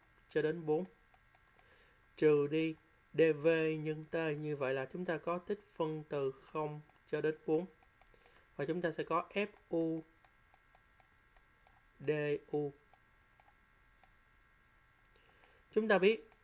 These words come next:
nguyên cái cục này sẽ bằng ba mươi hai. Tại vì á,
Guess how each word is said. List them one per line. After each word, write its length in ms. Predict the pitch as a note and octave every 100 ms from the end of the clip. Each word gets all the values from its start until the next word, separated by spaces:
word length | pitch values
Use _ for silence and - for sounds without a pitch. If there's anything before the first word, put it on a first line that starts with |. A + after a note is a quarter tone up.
| _ - -
nguyên 200 | F3 E3+
cái 100 | G#3+
cục 280 | D3+ -
này 300 | D#3 D3 C#3 C3+ - - - _ - _ _ -
sẽ 140 | - E3+
bằng 320 | D#3+ C#3 C3+ - _ -
ba 200 | D3+ D#3
mươi 180 | D#3 D#3
hai. 240 | D#3 D3+ D3 _ _ - - _ - - _ _ _ _ _ _ _ _ _ _ _ _ _ _ _ _ - _ _ _ _ _ _ _ - _ _ - - _ _ _ _ - - _
Tại 140 | D#3
vì 160 | E3 D#3+
á, 160 | G3+